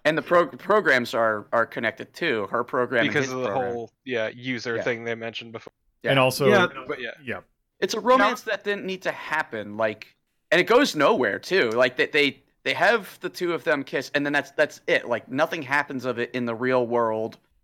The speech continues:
Speaker 1: or in the virtual world. It's just sort of, it's awkward and uncomfortable and
Speaker 3: Yeah.
Speaker 1: could have been done without.
Speaker 3: Yeah, I think the only connection that Alan and, I forgot what the,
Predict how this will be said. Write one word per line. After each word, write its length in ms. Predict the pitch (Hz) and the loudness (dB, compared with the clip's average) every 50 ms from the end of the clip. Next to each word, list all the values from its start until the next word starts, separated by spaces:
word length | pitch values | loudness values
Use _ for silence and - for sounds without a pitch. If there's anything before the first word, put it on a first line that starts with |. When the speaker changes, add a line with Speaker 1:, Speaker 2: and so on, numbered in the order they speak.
| _ | _
Speaker 1:
or 480 | - 120 117 107 104 107 107 104 104 - _ | -6 -4 -2 0 0 0 -2 -2 -6 -6 _
in 120 | 135 127 117 | -4 -2 -2
the 60 | 113 | -2
virtual 460 | - 123 123 131 - - 113 107 104 | -2 -2 -2 -2 -4 -6 -6 -6 -4
world. 260 | 104 107 104 101 104 | -4 -2 -2 -2 -4
It's 80 | 104 - | -6 -6
just 160 | 135 - - - | -8 -8 -6 -4
sort 180 | 131 127 123 | -2 0 0
of, 160 | 123 110 - - | 0 -2 -2 -6
it's 220 | - 135 - - - - - _ _ _ - | -10 -10 -10 -12 -16 -18 -20 _ _ _ 2
awkward 360 | 123 143 180 - 247 240 233 | 4 4 4 2 0 -2 -2
and 80 | 208 160 | -2 -2
uncomfortable 560 | 139 120 - - - 123 123 - - - - - - | -2 -2 -4 -4 -4 -4 -4 -6 -8 -16 -18 -16 -12
and 120 | - 117 117 | -10 -8 -8
Speaker 3:
Yeah. 100 | - - - _ | -8 -10 -12 _
Speaker 1:
could 140 | - 139 135 | -8 -6 -6
have 100 | 117 - | -6 -8
been 160 | 139 123 120 | -10 -10 -6
done 220 | - 113 110 104 95 | -4 -4 -4 -4 -6
without. 380 | - - - - - - - - | -8 -10 -12 -12 -12 -14 -14 -12
Speaker 3:
Yeah, 140 | - 139 302 | -10 -8 -8
I 80 | 277 | -8
think 260 | - - 240 285 - | -6 -4 -6 -6 -6
the 160 | _ 277 233 - | _ -8 -8 -4
only 800 | 165 151 175 190 196 196 190 185 175 165 151 147 143 120 - _ _ _ | -4 -4 -4 -4 -6 -8 -6 -4 -4 -2 -2 -2 -4 -6 -10 _ _ _
connection 760 | - - 127 127 131 127 - - - 175 160 143 131 123 117 107 | -14 -6 -2 0 0 0 -2 -4 -4 -2 -2 -2 -4 -6 -6 -4
that 420 | 110 110 107 104 101 104 - - _ - | -2 -2 0 0 -2 -2 -6 -10 _ -4
Alan 580 | 139 117 113 113 120 123 120 117 113 107 - - | 0 0 2 2 2 2 0 0 -2 -4 -6 -8
and, 640 | 113 110 107 107 104 107 107 104 104 101 101 101 95 _ | -8 -6 -6 -4 -4 -4 -4 -4 -6 -8 -10 -12 -18 _
I 40 | _ | _
forgot 300 | _ 143 135 151 180 185 | _ -10 -6 -6 -4 -2
what 220 | 160 147 139 143 | -2 -2 -2 -2
the, 360 | - 139 131 123 117 117 110 | -2 0 0 0 0 -2 -4